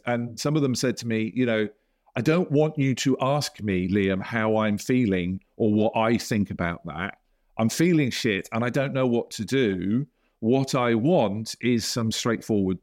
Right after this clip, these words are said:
talking." And this is where the sort of gloves off shtick comes from.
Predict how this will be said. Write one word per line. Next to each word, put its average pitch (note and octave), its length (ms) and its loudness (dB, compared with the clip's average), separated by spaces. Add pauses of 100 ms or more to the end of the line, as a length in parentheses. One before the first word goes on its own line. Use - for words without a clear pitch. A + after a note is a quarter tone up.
(160)
talking." F#2 460 -2 (640)
And A2 160 0
this B2+ 140 2
is A2+ 100 -2
where A#2 100 4
the G#2 80 0
sort F#2+ 180 -2
of G2+ 60 2
gloves G#2 320 0
off G2+ 320 -2 (120)
shtick - 520 -2
comes G2 300 2
from. F2+ 320 0